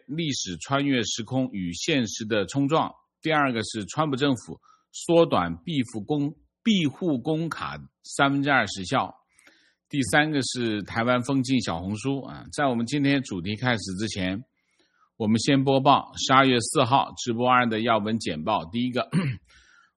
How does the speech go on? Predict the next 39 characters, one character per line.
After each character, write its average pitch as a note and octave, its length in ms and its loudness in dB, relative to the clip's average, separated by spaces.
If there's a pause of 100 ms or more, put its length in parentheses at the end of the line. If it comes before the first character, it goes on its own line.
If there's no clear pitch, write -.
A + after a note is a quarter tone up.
华 D3 120 4
尔 F#3 100 6
街 E3+ 180 -2
日 E3+ 80 -2
报 D#3+ 160 6
报 C#3 200 6
道， G2 240 2 (120)
川 E3 220 2
普 D3+ 60 -2
政 D3 180 2
府 A#2 220 -4
十 C3+ 160 0
二 C#3 120 6
月 C3+ 120 2
四 C3+ 260 -2
号 B2 160 2
宣 C3+ 300 0
布， D3 200 -6 (520)
庇 G3 160 2
护 D#3+ 220 2
申 F3 220 0
请 G#2 280 -2
发 C#3 200 4
放 C#3+ 240 4
的 G2 300 2
工 D3+ 220 -4
卡 A#2 180 2
有 F#2 160 -2
效 B2+ 220 2
期 C3+ 240 -2
从 B2+ 200 -4
五 A2 140 -4
年 F#2 320 -4
缩 C3+ 240 -2
短 G2+ 180 0
到 A2 160 0
一 A#2+ 80 2
年 A2 220 0
半。 A#2 220 0